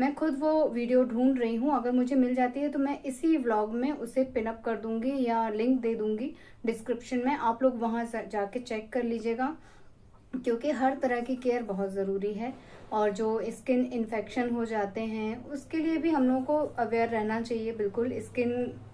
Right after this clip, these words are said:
चेहरा जितना ज़रूरी है बाकी के body parts भी उतने ही ज़रूरी हैं। तो मैं वो video इसमें लगा दूंगी और personally भी उनको मैं वो भेज दूंगी। तो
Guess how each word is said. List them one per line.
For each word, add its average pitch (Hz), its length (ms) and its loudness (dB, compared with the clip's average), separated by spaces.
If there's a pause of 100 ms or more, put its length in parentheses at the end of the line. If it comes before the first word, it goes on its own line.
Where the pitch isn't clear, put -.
(360)
चेहरा 226 300 4
जितना 247 300 0
ज़रूरी 233 520 0
है 233 160 0
बाकी 240 300 -2
के 262 140 -4
body 208 300 2
parts 208 360 0
भी 262 100 0
उतने 220 240 -2
ही 214 100 -2
ज़रूरी 202 380 0
हैं। 254 300 -6 (380)
तो 294 80 8
मैं 285 160 8
वो 285 240 8
video 240 360 4
इसमें 269 340 4
लगा 220 280 4
दूंगी 220 440 -2 (340)
और 214 540 2
personally 285 460 6
भी 262 120 4
उनको 240 300 2
मैं 233 260 2 (280)
वो 226 140 2 (720)
भेज 214 260 2
दूंगी। 190 460 -2 (480)
तो 240 440 4